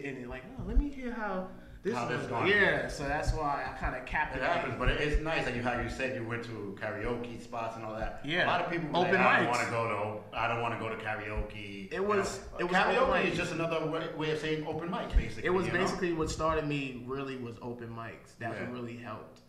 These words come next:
Speaker 1: But now I don't, I'm kinda moved away from open mics 'cause now I feel like I've been doing this for such a long time. It's like, I
Speaker 2: Right.
Speaker 1: need to start taking it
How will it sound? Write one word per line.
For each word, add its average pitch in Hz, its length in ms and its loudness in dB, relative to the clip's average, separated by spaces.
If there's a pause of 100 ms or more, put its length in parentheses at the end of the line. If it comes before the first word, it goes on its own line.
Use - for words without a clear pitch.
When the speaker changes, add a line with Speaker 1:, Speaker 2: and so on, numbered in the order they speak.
Speaker 1:
But 131 140 -8
now 151 300 2
I 151 80 4
don't, 139 260 -2 (100)
I'm 123 120 -10
kinda 131 340 -6 (200)
moved 131 260 -2
away 127 200 0
from 127 180 -8
open 113 220 -6
mics 117 240 -10
'cause 117 120 -10
now 123 180 -6
I 117 100 -8
feel 120 120 -6
like 117 100 -6
I've 123 80 -8
been 120 100 -8
doing 123 160 -6
this 117 100 -4
for 113 100 -12
such 110 220 -10
a 113 40 -6
long 110 240 -8
time. 131 360 -6
It's 110 120 -12
like, 110 160 -8
I 113 140 -2
Speaker 2:
Right. 120 80 -4
Speaker 1:
need 120 100 -6
to 117 80 -8
start 120 300 -6
taking 117 340 -6
it 107 180 -10